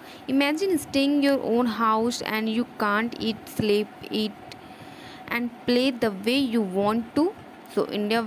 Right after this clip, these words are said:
were determined to free the fight and carried on। हजारों फ्रीडम फाइटर के सैक्रिफाइसेस के बाद finally India got independence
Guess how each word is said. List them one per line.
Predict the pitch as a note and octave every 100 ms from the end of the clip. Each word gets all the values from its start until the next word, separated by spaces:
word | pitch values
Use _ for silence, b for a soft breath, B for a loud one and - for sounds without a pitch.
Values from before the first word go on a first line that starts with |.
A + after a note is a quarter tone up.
| A3
were | B3 G#3
determined | A3+ G#3+ G#3+ G#3 G3+ G3+ F#3 D3 - - -
to |
free | F3+ - - A#3 C4+ C#4 - B B B -
the | F#3 G3 - -
fight | A3 A3+ C4+ - - - G3
and | G3+ G3+ - - - - - -
carried | A#3+ A#3 A3+ -
on। | F3+ D#3 F3+ -
हजारों | G3 B3 B3 C4+ C#4+
फ्रीडम | - B3 A3 A#3
फाइटर | A3+ A3 G#3 G3+ G#3
के | A#3
सैक्रिफाइसेस | A3 G#3 G3+ G3 - G#3 G3+ G#3 G3+ -
के | G3
बाद | F3 F#3+ F3+ F#3 - B B B - B3
finally | A#3 C4 C#4+ D#4 -
India | G#3+ G3+ F#3+ F#3+ F3 -
got | F#3+ F#3 F#3+ -
independence | G#3 G#3 G#3 A3 - F3+ E3+ E3+ D3+ - -